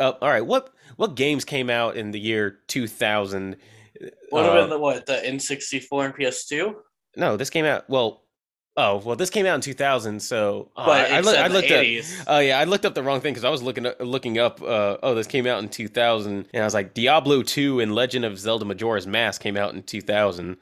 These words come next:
Speaker 1: but I forgot this was in the nineteen eighties, so.
Speaker 2: Eighties, so it would have just been the, uh, maybe Sega and the, uh, original N E S.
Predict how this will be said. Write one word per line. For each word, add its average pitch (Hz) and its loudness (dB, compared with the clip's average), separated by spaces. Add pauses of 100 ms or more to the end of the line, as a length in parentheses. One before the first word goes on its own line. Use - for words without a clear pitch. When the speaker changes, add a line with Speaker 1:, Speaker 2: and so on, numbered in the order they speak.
Speaker 1:
but 98 0 (320)
I 127 -4
forgot 110 2
this 117 -2
was 110 -2
in 104 -2
the 101 0
nineteen 107 -2
eighties, 104 0
so. 95 0 (220)
Speaker 2:
Eighties, 143 0
so 127 0
it 127 -4
would 131 -6
have 127 -10
just 131 0
been 120 -8
the, 117 -2
uh, 107 0 (420)
maybe 135 -4
Sega 131 0
and 120 -6
the, 117 -6
uh, 110 -4 (200)
original 127 -2
N 120 -6
E 113 -2
S. - -6